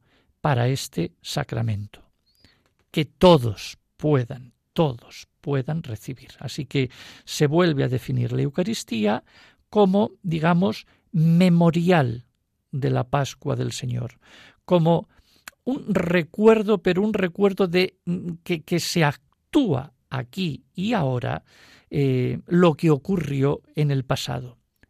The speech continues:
y lo que está ocurriendo también en el futuro, es decir, eh, la Iglesia triunfante, es decir, que el pasado y el futuro se rememoran, se revitalizan,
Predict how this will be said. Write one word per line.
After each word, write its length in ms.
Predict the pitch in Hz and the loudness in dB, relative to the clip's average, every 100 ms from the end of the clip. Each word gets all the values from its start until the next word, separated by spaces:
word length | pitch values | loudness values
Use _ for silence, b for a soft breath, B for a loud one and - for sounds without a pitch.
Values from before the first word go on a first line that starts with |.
| _ | _
y 80 | 214 | -2
lo 120 | 190 | -2
que 60 | 151 | -2
está 160 | - | -4
ocurriendo 400 | 180 165 151 143 | -6 -4 -4 -4
también 300 | 139 131 139 | -2 -2 -2
en 80 | 127 | -4
el 80 | 113 | -6
futuro, 420 | - - - 139 | -8 -6 -4 -4
es 80 | 123 | -8
decir, 340 | 123 - 131 _ _ _ _ | -10 -10 -12 _ _ _ _
eh, 180 | 135 139 | -10 -8
la 140 | 120 | -8
Iglesia 400 | 120 127 135 - | -6 -4 -4 -6
triunfante, 600 | 127 135 127 - 123 110 | -8 -6 -6 -6 -10 -8
es 40 | 127 | -8
decir, 320 | 123 139 117 B B B B B _ | -8 -8 -8 B B B B B _
que 400 | 156 135 135 - | -2 0 -2 -2
el 180 | 165 147 | 0 2
pasado 420 | 143 - 185 151 | 0 0 0 0
y 100 | 139 | 0
el 100 | 170 | -2
futuro 560 | - 226 180 151 160 - b b b b | -4 -6 -2 0 0 -2 b b b b
se 480 | - - 185 143 123 _ _ _ _ _ - | -12 0 2 2 0 _ _ _ _ _ 0
rememoran, 1080 | 180 180 175 170 170 190 170 127 123 123 _ b b _ | 2 4 6 6 6 6 2 0 -4 -10 _ b b _
se 280 | - 185 | -2 0
revitalizan, 1300 | 160 151 156 165 175 180 165 165 202 - 143 123 123 | 0 0 0 4 4 4 4 4 4 -2 -4 -4 -6